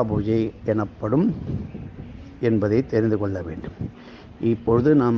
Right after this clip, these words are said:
நடந்து கொண்டிருக்கின்ற இந்த குரோடி-, குரோதி வருஷத்திலே விசேஷமாக இந்த ஸ்தலத்திலே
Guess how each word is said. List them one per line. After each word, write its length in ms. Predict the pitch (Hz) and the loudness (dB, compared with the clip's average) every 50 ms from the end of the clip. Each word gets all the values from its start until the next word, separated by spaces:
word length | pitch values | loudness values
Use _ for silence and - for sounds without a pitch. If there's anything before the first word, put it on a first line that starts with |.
| 107 - | 0 0
நடந்து 320 | 123 120 131 139 147 143 135 | 2 4 6 6 6 6 4
கொண்டிருக்கின்ற 560 | 127 127 127 117 120 110 - - 117 107 113 | 4 4 2 2 2 0 0 0 0 2 2
இந்த 160 | 107 104 104 101 - | 2 2 2 0 -2
குரோடி-, 460 | - - 127 131 139 139 131 123 - - - | -2 0 4 4 6 6 4 2 0 -4 -6
குரோதி 360 | - - 143 156 151 143 143 | 0 4 6 6 8 8 6
வருஷத்திலே 640 | 127 113 113 110 - - 104 - - 110 110 127 139 147 131 120 - - - - - - | 4 4 2 0 0 -2 -2 0 0 2 4 6 6 6 4 2 -2 -10 -18 -20 -20 -6
விசேஷமாக 720 | - - 120 - - 175 175 147 - 143 139 127 123 120 - 117 107 101 85 95 - - - - - - | -2 -2 2 4 6 6 6 6 4 2 2 2 2 2 2 4 2 2 0 -2 -8 -14 -16 -18 -12 -4
இந்த 200 | - 120 123 110 113 | 0 2 4 4 4
ஸ்தலத்திலே 600 | 104 - - 113 127 123 - - 123 120 120 | 2 4 4 4 4 2 2 0 0 2 2